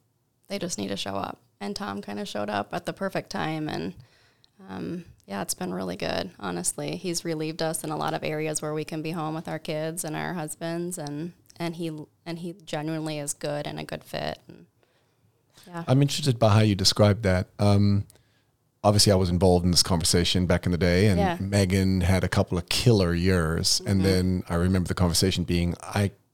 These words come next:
Speaker 2: can keep doing this, but I think I'm gonna burn out." And
Speaker 1: Yeah.
Speaker 2: that's where she always wanted to control all of her clients. She trusted you,
Speaker 1: Mm-hmm.
Speaker 2: but nobody else. And then all of a sudden, something broke a year ago, and not broke, but she was like, "I think it's time."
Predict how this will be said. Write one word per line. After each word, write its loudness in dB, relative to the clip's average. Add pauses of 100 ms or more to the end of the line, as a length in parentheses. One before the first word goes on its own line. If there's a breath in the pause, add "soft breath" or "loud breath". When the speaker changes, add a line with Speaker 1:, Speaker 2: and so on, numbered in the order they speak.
(120)
Speaker 2:
can 0
keep 0
doing 4
this, 0
but -2
I 0
think -2
I'm -2
gonna 0
burn 0
out." 0
And -4
Speaker 1:
Yeah. -6 (480 soft breath)
Speaker 2:
that's 2
where 2
she 4
always 8
wanted 0
to -10
control 4
all 2
of -2
her 0
clients. 2
She 0
trusted 0
you, 2
Speaker 1:
Mm-hmm. -10
Speaker 2:
but 0
nobody 2
else. 0 (680 loud breath)
And 4
then 6
all 10
of 2
a 2
sudden, 4
something 2
broke 2
a -4
year -2
ago, -6 (100)
and -2
not 2
broke, 2
but 2
she 4
was 2
like, 2
"I 0
think 0
it's -2
time." -4